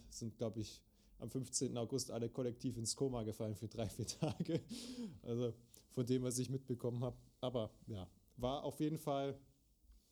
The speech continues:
nachdem das Vertrauen schon im Januar relativ zerstört wurde, hat es nicht unbedingt... Äh,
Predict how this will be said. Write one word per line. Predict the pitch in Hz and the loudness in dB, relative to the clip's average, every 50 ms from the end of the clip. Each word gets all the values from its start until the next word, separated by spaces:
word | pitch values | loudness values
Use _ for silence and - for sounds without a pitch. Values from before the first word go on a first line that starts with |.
| - - - - - - - | -20 -20 -20 -20 -12 -2 0
nachdem | 147 127 117 - 156 151 151 | 0 0 4 4 2 4 4
das | 151 135 - | 6 4 4
Vertrauen | - 147 135 135 139 127 139 139 147 151 147 | 4 4 0 2 2 4 4 4 4 2 0
schon | - - 147 143 143 139 139 | 0 2 2 2 2 0 0
im | - - 131 139 139 | 0 0 0 2 2
Januar | 135 139 143 156 160 165 160 151 139 139 | 4 2 2 2 2 2 2 2 2 2
relativ | 147 151 151 151 160 160 156 151 - | 2 2 0 2 2 2 2 2 2
zerstört | - 143 139 139 - - 139 139 139 139 - | 0 0 0 0 2 2 2 2 2 0 -2
wurde, | 135 135 143 151 151 135 147 139 - - - - - - - - - - | -2 2 2 2 4 2 0 -2 -2 -8 -16 -18 -20 -20 -20 -20 -12 -2
hat | - 127 127 - | 0 0 4 4
es | 147 - - - - - - - - - - _ | 2 4 4 2 0 0 -2 -4 -8 -16 -14 _
nicht | - 147 170 208 202 - - | 2 4 6 6 4 4 0
unbedingt... | - 196 196 185 165 165 165 160 156 160 165 151 135 - - - - - 147 | 2 4 4 4 4 2 4 4 4 4 4 0 -2 -4 -10 -8 -8 -6 -2
Äh, | - 139 139 139 135 135 127 123 | 0 2 2 2 2 2 0 0